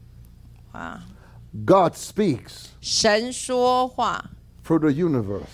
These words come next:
Speaker 1: 神透过全宇宙来说话。
Speaker 2: Hear me.
Speaker 1: 仔细听。
Speaker 2: Do you know what they said? I learned this, I
Speaker 1: 你，
Speaker 2: learned this
Speaker 1: 你，
Speaker 2: twenty-five years ago.
Speaker 1: 二十五年前我学到，
Speaker 2: From a pilot.
Speaker 1: 从一个飞行员，
Speaker 2: Air pilot.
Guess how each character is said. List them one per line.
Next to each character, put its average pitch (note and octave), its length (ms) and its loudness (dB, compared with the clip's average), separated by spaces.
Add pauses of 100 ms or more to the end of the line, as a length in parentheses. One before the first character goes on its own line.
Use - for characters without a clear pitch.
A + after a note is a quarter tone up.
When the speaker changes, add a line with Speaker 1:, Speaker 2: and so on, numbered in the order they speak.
(140)
Speaker 1:
神 B3+ 400 2
透 F4 400 2
过 C4+ 200 2
全 B3 380 -2
宇 A3 240 -4
宙 F4 360 2
来 D#3+ 180 -2
说 E3 240 -4
话。 - 320 -4 (220)
Speaker 2:
Hear A3 180 6
me. A2 220 -2 (340)
Speaker 1:
仔 F#3 180 -8
细 C4+ 200 -2
听。 C#4+ 360 0 (140)
Speaker 2:
Do G#3+ 160 4
you C4+ 120 6
know B3 200 6
what G#3 180 4
they D#3 140 4
said? D3+ 260 2
I E3+ 140 6
learned E3+ 300 0
this, B2+ 240 -4
I D3 140 6
Speaker 1:
你， D3+ 60 2
Speaker 2:
learned D#3 180 0
this B2+ 120 -4
Speaker 1:
你， G3 140 -8
Speaker 2:
twenty-five D#3+ 580 2
years C#3 300 0
ago. F#2+ 220 -2 (160)
Speaker 1:
二 D4 140 2
十 C#4+ 140 -2
五 C#4 120 -2
年 A#3+ 240 2
前 A#3+ 240 0
我 G#3+ 140 0
学 G3+ 260 -2
到， G#3+ 400 0 (180)
Speaker 2:
From D3 240 2
a B2+ 40 2
pilot. C3 540 2 (460)
Speaker 1:
从 C4 320 2
一 C4+ 140 0
个 G#3+ 1000 4
飞 D4+ 200 2
行 C#4+ 200 -4
员， C4 280 2
Speaker 2:
Air C3+ 60 -2
pilot. G2+ 420 -2